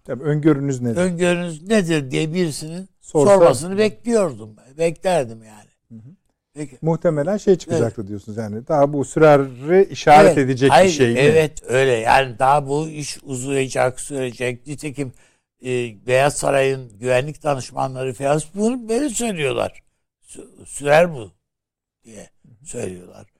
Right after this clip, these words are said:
Speaker 2: Yok efendim nükleer silah kullanacak falan. Ya sen boş ver yani ne kadar şey var. Yani, e,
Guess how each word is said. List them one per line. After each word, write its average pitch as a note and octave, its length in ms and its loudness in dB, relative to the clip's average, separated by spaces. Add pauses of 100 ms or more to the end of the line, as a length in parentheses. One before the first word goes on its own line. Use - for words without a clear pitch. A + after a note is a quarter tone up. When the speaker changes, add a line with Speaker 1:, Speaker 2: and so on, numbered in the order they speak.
(200)
Speaker 2:
Yok C#3+ 180 0
efendim C#3+ 340 4
nükleer C#3+ 360 0
silah D3 340 0
kullanacak B2+ 480 -6
falan. - 260 -16 (380)
Ya F3 200 0
sen G#3+ 240 -6
boş F#4 260 -2
ver E3+ 260 4
yani F3+ 140 0
ne B3 120 -2
kadar A3 320 2 (260)
şey D#3 320 -8
var. C3+ 180 -8 (340)
Yani, D3+ 340 -2 (600)
e, C#3 360 -12